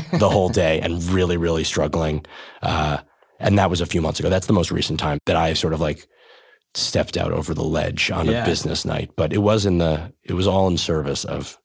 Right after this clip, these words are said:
Speaker 1: the company, of
Speaker 2: It
Speaker 1: course.
Speaker 2: was, of
Speaker 1: Of course,
Speaker 2: course.
Speaker 1: yes.
Speaker 2: But I, I'm actually with you there. I, I firmly believe that going out,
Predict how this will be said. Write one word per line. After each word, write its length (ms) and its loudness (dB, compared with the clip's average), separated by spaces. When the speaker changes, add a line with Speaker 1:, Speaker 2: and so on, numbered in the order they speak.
Speaker 1:
the 80 -4
company, 520 -8
of 100 -20
Speaker 2:
It 120 0
Speaker 1:
course. 140 2
Speaker 2:
was, 200 0
of 80 -2
Speaker 1:
Of 80 -6
course, 300 2
Speaker 2:
course. 80 -8
Speaker 1:
yes. 360 -6
Speaker 2:
But 180 0
I, 260 2
I'm 200 2
actually 300 0
with 220 0
you 60 2
there. 220 0
I, 160 2
I 140 2
firmly 400 0
believe 640 -4
that 180 -4
going 300 -2
out, 300 -6